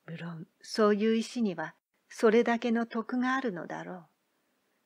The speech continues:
けれども、見てごらん。彼は小石の一つを手に取り、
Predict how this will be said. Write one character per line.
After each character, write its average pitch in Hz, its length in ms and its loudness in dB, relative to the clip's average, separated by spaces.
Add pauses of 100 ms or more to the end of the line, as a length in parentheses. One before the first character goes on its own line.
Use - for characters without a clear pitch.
(560)
け 330 120 0
れ 285 120 0
ど 226 120 -2
も、 202 220 -6 (340)
見 339 100 -2
て 254 140 0
ご 165 160 -8
ら 170 160 -6
ん。 285 80 -10 (1400)
彼 269 240 -4
は - 240 -12
小 - 160 -2
石 277 220 -4
の 240 120 0
一 233 220 -10
つ - 160 -16
を - 120 -16
手 - 180 -10
に 180 140 -10
取 - 260 -18
り、 - 80 -20